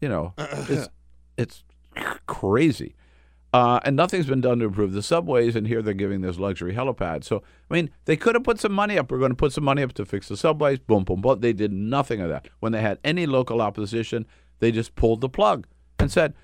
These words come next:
Speaker 1: "If you don't love us, if you don't slobber all over us, if you dare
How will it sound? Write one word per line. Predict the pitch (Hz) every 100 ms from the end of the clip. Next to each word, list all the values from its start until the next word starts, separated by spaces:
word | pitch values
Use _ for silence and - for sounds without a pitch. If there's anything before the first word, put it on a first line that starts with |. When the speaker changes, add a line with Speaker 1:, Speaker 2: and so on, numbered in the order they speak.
| -
Speaker 1:
"If | 135
you | 151 220
don't | 247 247 226
love | 202 233 180
us, | 123 101 127 -
if | 131
you | 190
don't | 214 214
slobber | - - 180 202 196
all | 151 135
over | 156 160 127
us, | 92 117 -
if | 147
you | 208
dare | 170 127 170 233 226 147 139